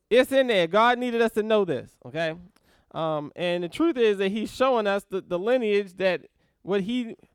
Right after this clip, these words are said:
what he, who he has chosen, um, uh, to bring Christ into the world, okay? So that, that's important.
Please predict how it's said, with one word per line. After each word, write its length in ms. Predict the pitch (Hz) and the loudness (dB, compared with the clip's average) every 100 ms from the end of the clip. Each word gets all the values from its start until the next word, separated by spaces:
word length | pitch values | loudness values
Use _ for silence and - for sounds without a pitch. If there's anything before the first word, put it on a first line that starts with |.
| _ | _
what 180 | - 185 | -8 -8
he, 460 | 170 247 277 277 - | -6 -6 -4 -6 -8
who 240 | _ 302 320 | _ 0 0
he 240 | 262 277 | 0 -2
has 160 | 262 214 | -2 -4
chosen, 580 | - 277 240 196 208 220 _ _ _ _ | 2 4 4 2 -6 -8 _ _ _ _
um, 560 | - 185 185 175 180 185 _ _ _ | -4 0 0 -2 -6 -14 _ _ _
uh, 300 | - 170 165 160 | -4 0 0 -2
to 140 | 190 | -8
bring 300 | 170 214 208 | -4 -4 -4
Christ 400 | - 202 190 - | -2 0 0 -4
into 220 | 185 196 | -8 -4
the 80 | 185 | -2
world, 360 | 226 220 131 - - | 0 0 -2 -10 -14
okay? 240 | 170 196 | -6 -6
So 120 | 202 208 | -6 -4
that, 160 | 220 | -2
that's 200 | 208 214 | -2 -4
important. 520 | 220 208 - - - | -6 -6 -8 -10 -20